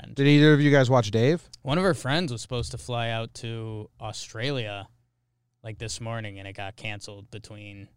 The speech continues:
Speaker 1: last night and now.
Speaker 2: Yeah, they didn't want a Tom Hanks situation.
Speaker 1: Yeah.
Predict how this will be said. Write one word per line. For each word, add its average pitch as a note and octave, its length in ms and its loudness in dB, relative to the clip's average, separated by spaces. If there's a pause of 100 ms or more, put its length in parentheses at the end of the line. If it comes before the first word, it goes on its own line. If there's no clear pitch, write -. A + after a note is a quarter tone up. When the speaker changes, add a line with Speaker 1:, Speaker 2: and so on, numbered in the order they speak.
(160)
Speaker 1:
last G#2 300 -12
night G2+ 200 -12
and G2+ 80 -18
now. G2 340 -18 (180)
Speaker 2:
Yeah, G#2 140 -6
they G2 80 -4
didn't F#2 120 -8
want E2+ 160 -10
a E2+ 40 -10
Tom F2 240 -10
Hanks G2 280 -6
situation. D#2+ 580 -12
Speaker 1:
Yeah. G#2+ 140 -16